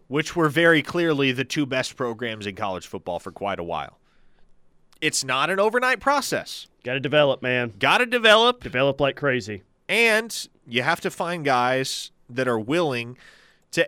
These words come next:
Speaker 1: A, buy in, and B, stay beyond the three-year threshold.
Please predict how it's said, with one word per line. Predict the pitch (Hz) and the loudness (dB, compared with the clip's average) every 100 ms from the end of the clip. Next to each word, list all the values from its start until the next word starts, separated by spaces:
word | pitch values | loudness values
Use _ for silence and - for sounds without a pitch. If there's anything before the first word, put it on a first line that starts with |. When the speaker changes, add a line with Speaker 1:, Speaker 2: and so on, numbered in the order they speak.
| 175 | 4
Speaker 1:
A, | 190 180 175 - | 4 4 2 2
buy | 135 156 156 | 4 6 6
in, | 147 139 131 120 - | 4 2 0 -2 -6
and | 131 123 113 | -8 -6 -6
B, | 160 151 123 120 - _ _ _ | -4 0 0 -2 -6 _ _ _
stay | - - 170 147 143 | -8 -2 0 2 0
beyond | 120 127 123 123 120 110 101 - _ - | -2 -4 -2 -2 -4 -8 -16 -20 _ -10
the | 113 | -8
three-year | 123 - 135 131 117 107 | -8 -8 -6 -4 -4 -4
threshold. | - 113 - 85 - | -6 -8 -8 -14 -20